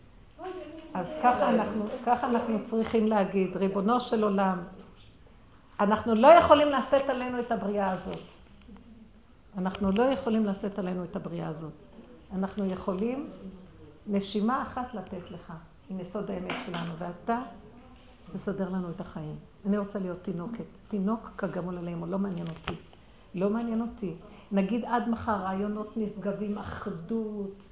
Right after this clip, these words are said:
רעות, של-, שלום, הכל רעיונות. רגע יחסר לי משהו, אוי ואבוי. רגע מישהו יר-,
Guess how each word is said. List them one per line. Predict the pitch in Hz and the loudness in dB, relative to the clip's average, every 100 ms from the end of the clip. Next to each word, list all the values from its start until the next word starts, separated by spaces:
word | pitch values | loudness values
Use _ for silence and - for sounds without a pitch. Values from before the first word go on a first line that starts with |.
| - - - | -20 -18 -10
רעות, | 180 208 240 - 233 233 233 226 220 208 - | -2 -2 -2 -4 -2 0 0 0 0 -4 -8
של-, | - 214 202 - - - | -8 -4 -4 -6 -14 -8
שלום, | - 226 220 233 226 220 | 0 2 4 4 2 0
הכל | 220 - - 269 285 269 | -4 -6 -6 -4 -2 -2
רעיונות. | 226 208 196 190 170 - - - - | -2 0 0 -2 -4 -10 -18 -20 0
רגע | 226 240 | 2 4
יחסר | 233 - - 226 | 2 0 -4 -2
לי | 220 | 0
משהו, | 226 262 - 302 | -2 -4 -6 -8
אוי | - 214 | -2 0
ואבוי. | 196 175 160 160 - - - 233 | 0 -4 -8 -10 -14 -20 -10 0
רגע | 254 233 | 2 2
מישהו | 233 233 220 | -2 -4 -4
יר-, | 202 202 - | -4 -6 -10